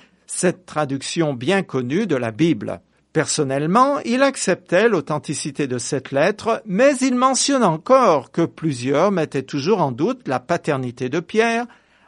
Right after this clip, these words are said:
à cause surtout de la différence de style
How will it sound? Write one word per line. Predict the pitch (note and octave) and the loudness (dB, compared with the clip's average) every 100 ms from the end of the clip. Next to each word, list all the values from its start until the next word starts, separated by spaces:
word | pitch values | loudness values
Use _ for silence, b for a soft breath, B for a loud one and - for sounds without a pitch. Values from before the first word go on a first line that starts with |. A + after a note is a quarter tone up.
| b | b
à | E3+ F3 | -6 -2
cause | G3+ A3 B3 A#3+ A3 B3+ - | 4 4 4 0 0 -2 -4
surtout | - - F#3+ - - F3 G3+ | -10 -4 -6 -6 -4 -2 2
de | F3 | 2
la | C#3 C3+ | 2 0
différence | F3 G3+ F3 D3+ D#3+ B2 | -4 -4 -2 -2 -2 -4
de | B2 A2 | -8 -8
style | - - G3+ G#3 G#3+ | -8 -6 -2 0 0